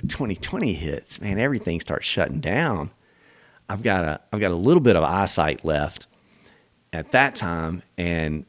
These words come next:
through the help o-, of the wife, I'm able to, you know, connect on, online, and a lot of these, a lot of these guys are,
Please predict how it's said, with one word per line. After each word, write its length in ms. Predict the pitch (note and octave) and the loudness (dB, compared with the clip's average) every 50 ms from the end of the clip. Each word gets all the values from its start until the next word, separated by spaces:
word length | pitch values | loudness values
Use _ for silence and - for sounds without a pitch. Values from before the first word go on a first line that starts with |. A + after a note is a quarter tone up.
| _ _ _ _ _ - | _ _ _ _ _ -10
through 200 | - - G2 E2+ | -2 0 2 2
the 80 | E2 D#2+ | 2 0
help 400 | D#2 G2 F#2 F#2+ G2 F#2 - F#2+ | 0 2 4 4 4 4 2 0
o-, 40 | |
of 280 | - - - E2+ E2 D#2 | 0 0 0 -2 -2 -2
the 60 | D#2 | -2
wife, 340 | D#2 E2 G#2 C#3+ C#3+ - - | -2 -2 0 -2 -2 -2 -2
I'm 100 | E2 F2 | -2 2
able 320 | F2+ F#2+ F#2 F2 F#2 F2+ | 2 2 2 2 0 -4
to, 500 | - - - E2 D#2+ D#2 D#2 D2+ D#2 - - - | -4 -4 -4 -2 -2 -2 -2 -4 -6 -8 -10 -10
you 60 | G#2 F2 | -8 -8
know, 120 | E2 D#2+ - - | -8 -10 -8 -6
connect 580 | - F2+ E2 E2 E2 D#2+ E2 F#2 - - - - - | -4 -2 -2 -2 -2 -2 -2 -4 -6 -8 -16 -14 -10
on, 520 | - E2 E2+ E2+ E2 E2 E2 F2 F#2 F#2 - | -6 -4 -2 -2 0 -2 -2 -4 -6 -10 -10
online, 800 | - E2+ E2+ E2 C#2 C#2+ F2+ B2 E3 F3+ C#3+ G2+ F2 E2+ F2+ G2 G2+ _ _ _ _ _ _ _ _ - | -8 -6 -6 -6 -4 -4 -4 -2 0 0 0 0 2 2 0 0 -2 _ _ _ _ _ _ _ _ -6
and 320 | - F#2 F2+ F2+ F2+ - - - | -6 -4 -2 -4 -4 -6 -6 -8
a 60 | D2 | -6
lot 160 | D#2+ F2 G2+ | -4 -2 -2
of 60 | A2 | 0
these, 240 | A#2 A#2+ - - - - | 0 -2 -4 -6 -6 -8
a 60 | C#2 | -6
lot 60 | E2 | -4
of 60 | F2 G2+ | -2 -2
these 120 | A#2 - | -2 0
guys 320 | - F#2 F#2 G#2 A2+ G#2+ A2 | 0 2 2 4 2 4 4
are, 220 | F#2+ G2 F#2+ | 2 2 2